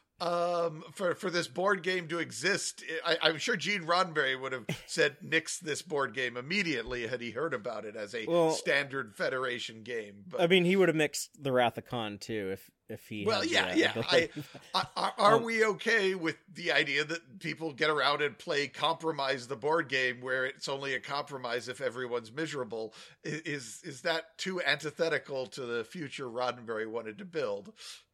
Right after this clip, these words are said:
Speaker 2: I mean, I don't think that the game depends on you being miserable. I think that's just, like, how they framed it, is that, like, uh, everyone loses in a compromise, which I guess is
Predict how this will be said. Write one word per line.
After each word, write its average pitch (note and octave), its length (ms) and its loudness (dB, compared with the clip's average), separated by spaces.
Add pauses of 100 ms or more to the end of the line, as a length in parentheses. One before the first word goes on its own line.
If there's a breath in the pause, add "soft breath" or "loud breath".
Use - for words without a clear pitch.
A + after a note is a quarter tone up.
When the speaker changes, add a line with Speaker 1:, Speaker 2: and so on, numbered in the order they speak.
(100)
Speaker 2:
I - 20 6
mean, G#3+ 160 10
I A3 100 12
don't B3+ 240 8
think B3+ 200 4
that F#3+ 420 2
the E3+ 80 2
game D3+ 400 6
depends C3+ 420 -2
on C3+ 120 0
you B2+ 100 0
being A#2 300 0
miserable. B2 400 0
I - 20 4
think B2 160 -4
that's A#2 140 -6
just, - 160 -12
like, B2 160 -2
how A2+ 140 2
they G#2+ 240 0
framed A2+ 440 -4
it, A#2 160 -2 (100)
is A#2 180 -8
that, A2+ 180 -4
like, A2 300 -6
uh, G2+ 240 -2 (260)
everyone D3+ 480 4
loses A#2+ 360 -2
in A2+ 80 -4
a G#2+ 60 -2
compromise, G#2 800 -6
which A2 140 -8
I A#2+ 40 4
guess C3+ 200 0
is - 320 -4